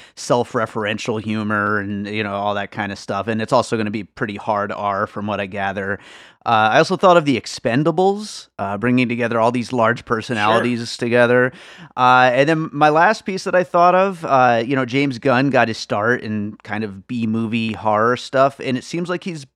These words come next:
Speaker 1: maybe gonna bring some of that sensibility to this in a way like Evil Dead Two, which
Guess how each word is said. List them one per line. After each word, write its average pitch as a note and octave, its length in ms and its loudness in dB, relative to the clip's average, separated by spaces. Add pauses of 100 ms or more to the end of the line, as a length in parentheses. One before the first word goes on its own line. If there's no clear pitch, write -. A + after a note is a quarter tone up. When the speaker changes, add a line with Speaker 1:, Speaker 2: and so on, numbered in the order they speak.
(120)
Speaker 1:
maybe D3 360 -2
gonna D#3+ 160 0
bring D3 180 -2
some C#3+ 220 -2
of C#3+ 80 2
that C#3 160 4
sensibility C#3 680 0
to C#3 160 -8
this A2 340 -4 (240)
in D3 200 2
a D#3+ 80 2
way B2+ 320 2
like C3 240 0
Evil C#3 240 -2
Dead B2+ 280 2
Two, B2 500 0
which B2 300 0